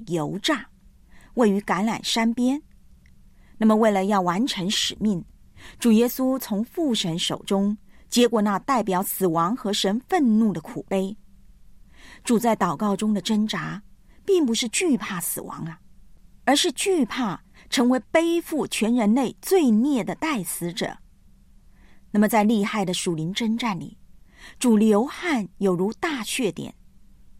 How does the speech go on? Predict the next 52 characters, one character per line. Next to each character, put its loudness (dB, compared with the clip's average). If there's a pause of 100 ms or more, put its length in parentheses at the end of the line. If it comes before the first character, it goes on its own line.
(220)
大 0
概 -2
呢， -2 (240)
这 -4
个 2
流 0
出 -8
的 -4
大 -4
如 -2
血 0
点 -6
的 -12
汗 -4
珠， -4 (540)
也 4
可 -4
能 -2
是 -2
血 -2
汗， -4 (640)
也 0
就 4
是 -2
人 2
在 -2
极 -4
端 2
痛 -2
苦、 -10 (220)
受 2
压 -2
和 -2
敏 2
感 -4
的 -8
时 -4
候， -6 (500)
血 0
和 -6
汗 -6 (380)
就 -2
会 -2
掺 -4
合 -8
在 -4
一 -4
块 -8
儿 -4
流 -6
出 -8
来。 -10